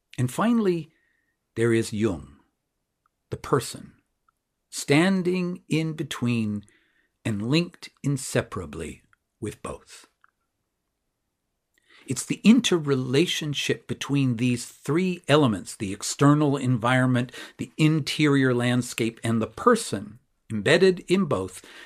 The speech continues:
that is the concern and the work of individuation. All three of these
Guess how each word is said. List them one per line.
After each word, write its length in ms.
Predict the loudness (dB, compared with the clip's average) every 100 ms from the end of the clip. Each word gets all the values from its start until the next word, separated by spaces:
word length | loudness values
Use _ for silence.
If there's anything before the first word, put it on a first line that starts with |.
| -4
that 160 | -2 0 2
is 220 | 0 0
the 140 | -8
concern 920 | -6 -4 -4 -2 2 2 2 -2 -4 -8 _ _
and 240 | -2 0 0
the 60 |
work 640 | -4 -6 -8 -12 -20 -20 -20 _ _ _ _ -2
of 160 | 0 -2
individuation. 960 | -6 -6 -6 -10 -8 -6 -6 -6 -14 -20 _ _ _ _ _ _ _ _ _ _ _ _ _ _ 0
All 320 | 8 12 10
three 500 | 8 0 4 6 4 2
of 180 | -2
these 240 | 0 0